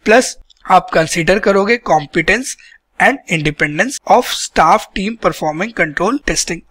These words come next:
आप चेक करोगे कि हाँ, क्या आपके पास जो पर्सन है जो वो टेस्टिंग कर रहे हैं वो ठीक है या नहीं है, वो इंडिपेंडेंट है या नहीं है, वो कॉम्पिटेंट है या नहीं है। ठीक है बच्चों, क्यों? क्योंकि अगर कॉम्पिटेंट स्टाफ होगा, ठीक स्टाफ होगा तो आपकी टेस्टिंग भी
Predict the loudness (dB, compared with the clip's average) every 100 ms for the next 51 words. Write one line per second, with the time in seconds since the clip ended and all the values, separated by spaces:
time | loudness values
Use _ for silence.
0 | -2 -2 -2 -4 -4 -6 -6 -8 -8 -4
1 | -2 -2 -2 -2 0 0 -4 -6 -6 -2
2 | -2 -2 -4 -14 -14 -14 -12 -10 -8 -10
3 | -10 -12 -12 -10 -8 -6 -6 -6 -6 -8
4 | -8 -6 -6 -8 -10 -10 -10 -8 -6 -4
5 | -4 -6 -6 -2 -2 -2 -2 -4 -4 -2
6 | -2 -2 0 0 0 -2 -2 -2 -2 -4
7 | -4 -6 -6 -4 -2 0 0 -4 -8 -6
8 | -8 -10 -6 -4 0 2 2 0 -8 -12
9 | -6 0 0 0 -2 -2 -2 0 -2 -2
10 | -4 -2 -2 0 0 -2 -8 -8 -4 -6
11 | -4 0 0 0 -4 0 -2 -2 -6 -4
12 | -6 -8 -4 -4